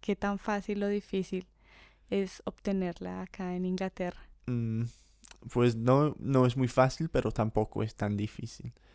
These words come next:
Speaker 2: Hay dos partes de la licencia. Hay la parte del, de la teoría, que es un examen que tienes que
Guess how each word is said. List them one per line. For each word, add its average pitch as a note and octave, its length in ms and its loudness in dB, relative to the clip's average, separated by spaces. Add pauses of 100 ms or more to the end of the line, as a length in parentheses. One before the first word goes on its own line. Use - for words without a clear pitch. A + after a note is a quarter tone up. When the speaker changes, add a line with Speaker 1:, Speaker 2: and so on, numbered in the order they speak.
(160)
Speaker 2:
Hay A2 140 4
dos A2+ 220 6
partes A#2 640 2
de G#2+ 460 2
la G#2 240 -2
licencia. G#2+ 640 -2 (440)
Hay G#2+ 180 0
la G#2 220 0
parte G#2+ 300 -2
del, G#2 340 -2 (260)
de A#2+ 180 -6
la G2+ 160 -2
teoría, A2+ 640 0 (840)
que G#2+ 160 0
es A2 180 -4
un G#2+ 420 -2
examen G#2+ 560 0
que G#2+ 200 -6 (300)
tienes G#2+ 260 -4
que G#2+ 400 -6